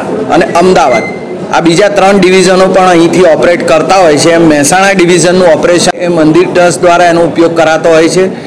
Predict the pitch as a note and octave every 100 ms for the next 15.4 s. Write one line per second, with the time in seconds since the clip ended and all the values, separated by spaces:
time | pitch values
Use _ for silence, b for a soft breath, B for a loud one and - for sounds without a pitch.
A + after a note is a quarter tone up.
0 | B B D#3 D#3+ - E3 G3 F3+ F3+ F#3+
1 | F3 E3+ F3+ E3+ D3 D#3 F3+ F3+ F#3 E3
2 | E3 F3 F3+ F3+ E3+ D3 D#3 F3+ F3+ F3
3 | C#3+ E3 E3 E3 D3+ D3 E3+ D#3+ D#3+ E3+
4 | D#3+ D#3 D#3 F3 F3 E3 E3+ F3+ E3 B
5 | B B E3 F3+ F#3+ G3 F#3+ F3+ F#3+ F3+
6 | F3+ F3 F#3 F3+ F#3 E3+ E3+ E3 D#3 E3
7 | E3 E3+ E3 E3 F#3 F3+ D#3 D#3 E3 E3+
8 | E3+ E3+ E3 E3 D3+ D3+ E3+ E3+ D#3+ D3+
9 | D3+ C#3+ - B B - C3 D#3+ F#3+ F#3
10 | F3+ F3 F3+ E3 D#3+ D#3 F3 E3+ F3 D#3
11 | D#3 D#3 D3+ D3+ C#3+ C3+ C#3+ C#3+ D#3 -
12 | B B B - - D#3 E3+ G3 G3+ F#3+
13 | F3 F3 G3 G3 G3+ F#3+ F3+ E3 F3 G#3+
14 | G3 F#3 F#3 - F3+ E3+ D#3 D#3+ D#3 D3+
15 | C#3+ D3 C3+ D3+